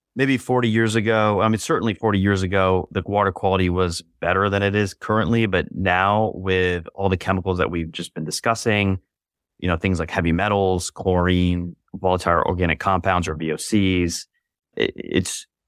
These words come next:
the water has been becoming more and more contaminated, you know, pharmaceuticals and things like that. The best way to filter water is through a re-, reverse osmosis system. The problem is those can sometimes be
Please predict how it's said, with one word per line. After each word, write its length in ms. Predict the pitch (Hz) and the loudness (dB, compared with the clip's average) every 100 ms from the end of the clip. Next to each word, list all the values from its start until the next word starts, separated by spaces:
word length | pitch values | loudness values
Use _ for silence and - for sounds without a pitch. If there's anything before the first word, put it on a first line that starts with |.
| - | -4
the 100 | 98 | -2
water 340 | 95 98 107 98 | 0 0 2 2
has 160 | 95 | 0
been 220 | 85 90 - 90 | 0 -2 -2 -10
becoming 460 | 90 - 95 87 87 | -10 -4 -2 0 0
more 180 | 87 90 | 0 2
and 80 | |
more 140 | 87 85 | 0 -2
contaminated, 800 | - 78 87 87 92 92 92 90 - - | -4 -2 0 0 2 2 0 -2 -12 -8
you 80 | 85 | -8
know, 40 | |
pharmaceuticals 760 | - 90 87 98 92 87 90 85 | -2 -2 0 -2 -2 0 -2 -2
and 100 | 80 | -6
things 200 | 87 87 | -6 -4
like 160 | 82 | -2
that. 240 | 87 87 - _ _ _ _ _ | 0 -2 -2 _ _ _ _ _
The 80 | 98 | -2
best 320 | 92 123 - | 0 0 0
way 320 | 113 110 104 | 0 2 2
to 500 | 98 - 95 92 85 - _ _ _ | 0 0 2 2 -2 -6 _ _ _
filter 280 | 117 95 95 | -2 2 2
water 600 | 87 87 92 110 120 117 _ _ _ | 2 2 2 2 0 -2 _ _ _
is 440 | - 92 92 90 - | -2 2 2 0 -6
through 200 | - 98 | -2 0
a 60 | |
re-, 140 | 82 85 - | -2 -6 -10
reverse 380 | 95 90 95 - | -6 -2 -2 0
osmosis 680 | 87 - 82 92 101 95 - - _ | -4 -2 -2 -2 -2 -6 -8 -16 _
system. 560 | - 101 - 131 131 131 _ _ _ _ _ _ _ _ | -4 -4 -2 -4 -4 -8 _ _ _ _ _ _ _ _
The 100 | 90 | -4
problem 380 | - 107 95 92 | 0 0 2 2
is 180 | 90 85 | 0 0
those 480 | 95 90 - - - | 0 0 -4 -14 -10
can 120 | 95 | -8
sometimes 460 | 82 123 117 98 87 | -2 -2 0 -2 0
be 320 | 92 90 85 | 0 0 -2